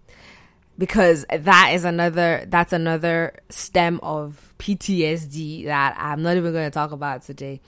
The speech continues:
Trusting your decisions or decisions inspired by the Holy Spirit, depending on your faith, uh, and how it works for you, it takes practice. And sometimes you need to bet on yourself and take the risk and go for it.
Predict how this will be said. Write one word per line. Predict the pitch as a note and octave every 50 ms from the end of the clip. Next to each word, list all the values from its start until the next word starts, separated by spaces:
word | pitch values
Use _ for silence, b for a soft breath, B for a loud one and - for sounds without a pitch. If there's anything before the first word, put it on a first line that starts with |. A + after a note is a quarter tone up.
| B B B B B B B B B B
Trusting | - - A3 A3 A3+ - D4 C#4
your | C4 A#3+
decisions | G3 F3 F3 - F3+ F3+ F3+ F3+ G3 G#3 A3 A#3 A3+ A3+ - -
or | - F3 F3 E3 D#3+ D#3 D#3 D3+ D3
decisions | D#3+ E3+ D#3+ - F#3 F3+ E3+ F3+ F3 E3
inspired | E3 D#3 - D#3+ D#3+ D#3+ D#3
by | D3+ D3
the | D3+
Holy | D#3 E3 D#3+ E3
Spirit, | E3 - - D#3+ D#3 D#3+
depending | D3+ - - F3+ E3 E3 E3 D#3 D3
on | C#3+ D3
your | C#3+ D3 D3
faith, | - - - G#3 G#3 G#3 G#3 G#3 G3 - - - -
uh, | - D3+ D3+ C#3+ C#3+ C#3+ C#3+ D#3 - _ _ _ _ _ _ _ _ _ _ _
and | - D3+ D#3
how | E3+ E3+ E3+ E3
it | D#3
works | D3+ D#3+ D#3 C#3+ - -
for | - -
you, | D3+ D#3 D#3 D#3 -
it | - D3 -
takes | - F#3 F3+ G#3 - -
practice. | - - F3 E3 - - - - - B3+ C4+ C#4+ - - - B B B B B B B B B -
And | - E3 E3+
sometimes | - E3 D#3+ E3 - - E3 D#3+ D#3+ E3 F3 F3 F3 F3 - -
you | F3
need | F3+ F#3 F#3 -
to | - F#3+ E3
bet | C#3+ C#3 C#3 E3 D#3+ - -
on | D#3+ D3+
yourself | D3 D3+ D#3 - - D#3 D3+ G3 - - - - - - b b b b b b b b -
and | D#3 D#3+ -
take | - F3 F3+ E3+
the | F3 D#3
risk | D3+ D#3 D#3+ - -
and | D3 C#3+ D3 D3+
go | D#3+ D#3+ C#3
for | - - - C#3+ C#3+
it. | C#3+ - - - _ - -